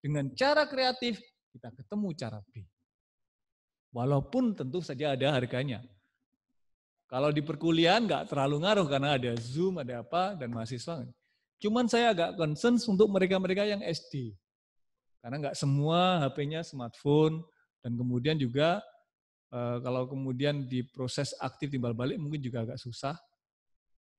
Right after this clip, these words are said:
Ini yang perlu dipera-, di-, perlu diperhatikan, dan supaya kemudian juga guru ini nggak cuman kasih tugas tok. Sekarang ini yang repot orang tua. <laughs> Jadi banyak orang tua di rumah tuh repot karena ini sekolah ini isinya kok P R,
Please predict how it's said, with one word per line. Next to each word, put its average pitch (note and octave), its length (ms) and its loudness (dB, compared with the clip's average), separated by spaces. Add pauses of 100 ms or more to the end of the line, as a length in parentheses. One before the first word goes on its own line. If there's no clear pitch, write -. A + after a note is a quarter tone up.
(400)
Ini D3+ 240 -4
yang - 20 -4
perlu D3 220 2
dipera-, C3+ 320 0 (160)
di-, B2+ 160 -2
perlu C3 160 -2
diperhatikan, B2 640 -2 (480)
dan A#2+ 160 -2 (240)
supaya C#3+ 320 6
kemudian F3 560 4
juga C#3+ 160 0
guru D#3+ 320 2
ini G#3+ 160 8
nggak F3 160 4
cuman G#3 160 2
kasih G#3 240 0
tugas F3 240 0
tok. - 180 -2 (460)
Sekarang A#3 400 2
ini C#4 160 6
yang C#4 80 12
repot C4+ 320 8
orang B3+ 240 4
tua. C4 240 2 (960)
<laughs> - 320 0
Jadi A#3+ 240 8 (240)
banyak G3+ 280 10
orang C4 200 10
tua C#4+ 160 8
di G#3 80 4
rumah B3+ 240 2
tuh C4 160 0
repot A#3+ 320 2 (160)
karena C4+ 240 0
ini D4+ 160 -4
sekolah C4+ 400 0
ini D4 80 -4
isinya C4+ 240 -2
kok A3+ 160 -6
P G3 160 -4 (480)
R, - 20 4